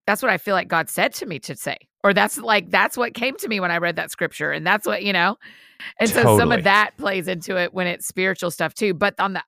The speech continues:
Speaker 1: upside, the thing I love about being on a teaching team is we, we all are highly invested. The verse, okay, well,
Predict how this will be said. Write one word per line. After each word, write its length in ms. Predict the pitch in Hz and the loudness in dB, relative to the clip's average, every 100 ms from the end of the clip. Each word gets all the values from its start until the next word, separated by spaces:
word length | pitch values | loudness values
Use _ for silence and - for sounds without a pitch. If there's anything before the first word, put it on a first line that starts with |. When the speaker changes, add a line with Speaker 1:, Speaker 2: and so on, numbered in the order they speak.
| - | 2
Speaker 1:
upside, 500 | 285 - - 170 160 | 2 2 -2 -2 -2
the 60 | |
thing 180 | 165 220 | -6 -4
I 80 | 190 | -2
love 320 | 160 165 254 | -2 2 2
about 220 | 220 165 - | 2 -2 -2
being 180 | 160 147 | -4 -4
on 80 | 147 | -8
a 40 | |
teaching 340 | 151 165 151 151 | -8 -10 -10 -12
team 340 | 151 147 147 - - - - - | -10 -10 -10 -14 -20 -20 -12 2
is 480 | 196 190 175 - - - | 4 4 2 -4 -12 -2
we, 360 | 190 185 180 _ _ - | 2 2 0 _ _ -6
we 320 | 180 220 214 _ | -2 -2 -4 _
all 480 | 180 226 233 202 180 - | 4 6 8 6 4 2
are 140 | 170 | 0
highly 560 | 160 - 220 233 220 180 | -2 -2 2 2 0 -4
invested. 760 | 170 156 180 - 156 139 139 - _ - - _ _ | -4 -2 -2 -2 -4 -4 -6 -12 _ -20 -20 _ _
The 260 | 202 165 254 | -4 2 2
verse, 400 | 208 175 254 262 | 2 0 2 0
okay, 220 | - 196 - | -2 -4 0
well, 220 | 170 | -2